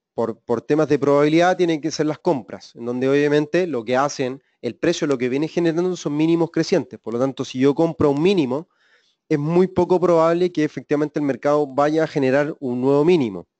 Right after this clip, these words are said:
eh, por lo menos en esta temporalidad de tiempo. O sea que si yo compro acá, tengo mayor probabilidad de que el precio suba efectivamente a que caiga,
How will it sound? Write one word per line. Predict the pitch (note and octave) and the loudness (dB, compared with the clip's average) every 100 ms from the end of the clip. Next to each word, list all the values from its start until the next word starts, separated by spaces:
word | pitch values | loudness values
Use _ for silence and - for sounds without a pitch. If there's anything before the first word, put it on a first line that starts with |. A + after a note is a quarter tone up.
| _ _ _ _ | _ _ _ _
eh, | - - _ | -14 -14 _
por | - B2 | -4 0
lo | |
menos | B2 D3 C#3+ | 2 4 4
en | |
esta | C#3+ - C#3+ | 2 0 0
temporalidad | C#3 B2+ B2+ B2+ C3+ | 0 0 2 2 2
de | C#3 | 2
tiempo. | F3 D#3+ A2 F#2+ | 2 0 -2 -10
O | |
sea | - A#2+ | -4 -2
que | A#2 A#2+ - - - | -2 -4 -6 -20 -16
si | B2+ | -2
yo | C3 D3 | 0 2
compro | E3+ E3+ F3 F3 | 0 0 0 2
acá, | E3+ D3 F3 _ _ _ _ _ _ _ _ _ _ | 2 0 -4 _ _ _ _ _ _ _ _ _ _
tengo | D#3 E3 E3+ | 0 2 2
mayor | D#3 C#3 D#3+ | 2 2 0
probabilidad | - D#3+ D3+ D3+ D#3 | 2 2 2 2 2
de | C#3+ | 0
que | B2+ | -4
el | A#2+ | -4
precio | D3 C#3 C3+ | -4 -4 -6
suba | - A3 G3+ B2 B2+ _ _ _ _ - | -4 -2 2 0 -2 _ _ _ _ -14
efectivamente | C3 C3 - C#3+ C3+ B2+ A#2+ F3 G#3 _ _ - | -8 -6 0 2 2 0 -2 -8 -10 _ _ -10
a | A#2 | -10
que | B2+ | -8
caiga, | A#2+ E3 A2 F#2+ | -8 -8 -10 -20